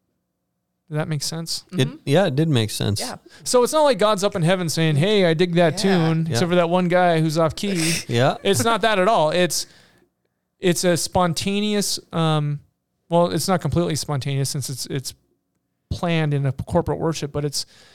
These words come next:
Speaker 1: your voice singing is creating spontaneous faith in you and in those around you through the word that is coming out of you. So.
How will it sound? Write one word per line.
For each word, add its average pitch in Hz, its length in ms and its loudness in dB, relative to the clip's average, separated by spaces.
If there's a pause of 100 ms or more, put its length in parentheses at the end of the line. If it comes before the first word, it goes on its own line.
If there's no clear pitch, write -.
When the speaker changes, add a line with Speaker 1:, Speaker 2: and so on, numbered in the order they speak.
(300)
Speaker 1:
your 185 300 4
voice 170 480 2
singing 151 640 -2 (480)
is 156 380 -2 (600)
creating 165 400 0
spontaneous 156 760 -2
faith - 560 -6 (640)
in 175 220 2
you 143 360 2
and 147 200 -4
in 143 120 -2
those 143 280 -2
around 139 340 -2
you 135 160 -2
through 156 520 0
the 139 100 0
word 143 520 4 (320)
that 139 120 -2
is 135 140 0
coming 135 300 -4
out 127 180 -2
of 123 100 -8
you. - 220 -14 (1120)
So. 135 260 -16